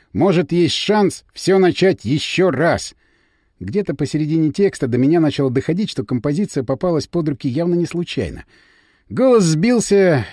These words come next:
все лживая притворность куда-то улетучилась. Последние строфы я переводил уже шепотом на ушко, обняв Катю. Шампанское пили в кресле. Катя сидела на моих коленях, позволяла гладить, нет, ласкать ноги, грудь,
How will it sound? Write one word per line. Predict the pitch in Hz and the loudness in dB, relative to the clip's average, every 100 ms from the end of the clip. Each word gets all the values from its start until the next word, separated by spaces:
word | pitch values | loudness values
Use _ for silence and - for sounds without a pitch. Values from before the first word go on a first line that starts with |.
| - | -18
все | - - 175 | -6 0 2
лживая | 147 110 123 208 180 156 | 2 0 0 2 2 0
притворность | 143 135 180 196 170 - | -2 -2 0 2 2 0
куда-то | - 107 139 143 | -4 -4 -4 -2
улетучилась. | 139 135 - 90 76 78 69 - _ _ _ _ _ | -2 -2 -6 -10 -10 -14 -16 -20 _ _ _ _ _
Последние | 127 127 240 180 165 | -10 -6 -2 0 0
строфы | - 214 143 | 0 0 2
я | 147 147 | 0 0
переводил | 139 135 147 151 | 0 0 0 0
уже | 127 131 | 0 0
шепотом | - 202 190 147 147 123 | 0 -2 -2 -2 -2 0
на | 123 | 0
ушко, | 175 165 - 135 - - - _ | -2 -4 -6 -6 -6 -20 -20 _
обняв | 101 104 131 139 | -6 -2 -2 -2
Катю. | - 101 76 - - _ _ _ _ _ _ _ _ | -6 -8 -8 -12 -20 _ _ _ _ _ _ _ _
Шампанское | - 139 254 233 - 175 | -4 0 0 0 0 0
пили | 220 208 | 2 2
в | 139 | 2
кресле. | - 147 113 - 80 _ _ _ _ _ | 0 2 0 -4 -16 _ _ _ _ _
Катя | 156 190 160 | -2 0 -2
сидела | 147 180 175 | 0 0 2
на | 151 | 2
моих | 147 147 - | 2 2 0
коленях, | 139 143 196 180 165 135 | 0 2 4 4 2 0
позволяла | - 101 107 165 185 131 | -6 -4 0 0 0 0
гладить, | 107 156 190 143 120 | 0 2 2 0 -2
нет, | 120 127 98 | 0 -2 -2
ласкать | 95 95 - 175 170 - | -6 -6 -6 -2 -2 -2
ноги, | 101 156 170 113 | 0 0 0 -2
грудь, | 90 113 196 180 | -4 0 0 0